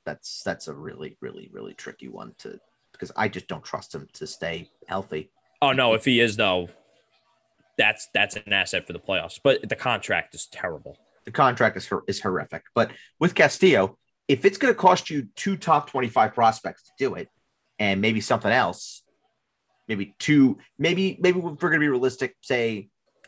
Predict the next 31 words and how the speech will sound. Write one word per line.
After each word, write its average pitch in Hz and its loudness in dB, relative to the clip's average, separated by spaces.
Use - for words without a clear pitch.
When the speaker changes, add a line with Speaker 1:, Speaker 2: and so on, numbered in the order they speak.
Speaker 1:
two 196 0
top 185 0
twenty 151 -4
prospects 131 -4
and 120 -10
then 117 -4
another 113 -2
top 113 0
twenty-five 101 -2
prospect. - -8
Three 156 4
players 147 4
for - -18
Castillo, 147 0
I'm 214 2
fine 202 0
with 107 -8
that. 87 -4
Speaker 2:
Not 98 -10
gonna 90 -8
take 104 -2
that, 76 -6
though. 80 -6
Speaker 1:
Probably 202 2
not, 196 0
but 147 4
if, 120 -2
if 143 0
that's 165 0
gonna 156 -8
be, 151 -12